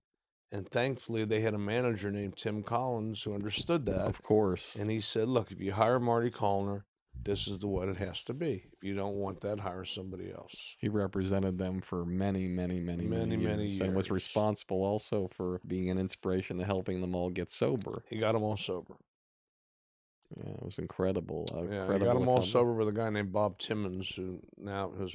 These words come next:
Speaker 1: since passed away from cancer. But when I met them, they were living in two hundred dollar a month apartments.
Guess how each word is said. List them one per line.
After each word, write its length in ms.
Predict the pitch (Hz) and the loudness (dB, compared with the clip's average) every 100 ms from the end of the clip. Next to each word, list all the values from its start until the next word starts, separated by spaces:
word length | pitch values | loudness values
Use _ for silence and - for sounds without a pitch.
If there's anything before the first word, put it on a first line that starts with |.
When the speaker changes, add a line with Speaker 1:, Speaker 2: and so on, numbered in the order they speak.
| - | -10
Speaker 1:
since 320 | - - 101 - | -8 -4 -4 -4
passed 420 | - 95 92 - | -4 -4 -4 -6
away 320 | 92 90 85 | -4 -4 -6
from 200 | - 90 | -10 -10
cancer. 540 | - 98 92 - 71 | -4 -4 -4 -8 -12
But 320 | 85 90 85 80 _ _ _ _ _ _ _ _ | -10 -6 -6 -8 _ _ _ _ _ _ _ _
when 120 | 104 | 0
I 120 | 110 147 | 4 4
met 300 | 143 131 - | 6 4 4
them, 440 | 113 104 107 117 _ _ _ _ _ _ - | 2 2 0 -6 _ _ _ _ _ _ -2
they 80 | |
were 140 | 110 113 | 2 2
living 240 | 117 104 | 2 2
in 100 | 95 | -2
two 260 | 92 - 143 | -4 -2 0
hundred 220 | 151 147 | 2 2
dollar 220 | 143 139 | 2 2
a 40 | 123 | 2
month 240 | 120 110 | 0 -2
apartments. 840 | 110 113 104 87 101 104 - - | -4 0 0 0 -6 -6 -6 -8